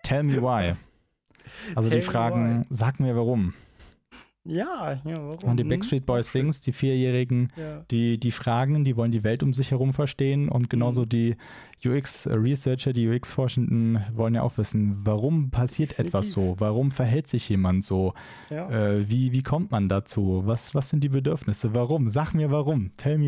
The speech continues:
Speaker 1: why.
Speaker 2: Mhm, mhm. Na ja, gut. Ja, sehr schön. Alles klar. Ja, falls ihr Kommentare, Fragen, Anregungen habt, lasst uns die gerne zukommen.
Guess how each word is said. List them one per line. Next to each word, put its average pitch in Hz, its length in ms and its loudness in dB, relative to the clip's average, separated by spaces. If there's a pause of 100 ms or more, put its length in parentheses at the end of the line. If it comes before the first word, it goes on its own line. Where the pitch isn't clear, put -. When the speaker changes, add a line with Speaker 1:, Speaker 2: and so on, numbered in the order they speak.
Speaker 1:
why. 107 260 0
Speaker 2:
Mhm, 160 480 -6
mhm. 143 420 -10 (880)
Na 190 200 0
ja, 349 160 -6
gut. 240 240 -6 (180)
Ja, 196 300 -4
sehr 147 180 -6
schön. - 340 -10 (960)
Alles 233 200 2
klar. 330 400 4 (240)
Ja, 185 540 4
falls 226 380 -2
ihr 214 260 4
Kommentare, 208 1040 4 (100)
Fragen, 185 680 0
Anregungen 160 460 0
habt, 160 200 -2
lasst 151 280 -4
uns 143 100 -6
die 156 100 -8
gerne 139 240 -2
zukommen. 147 760 -2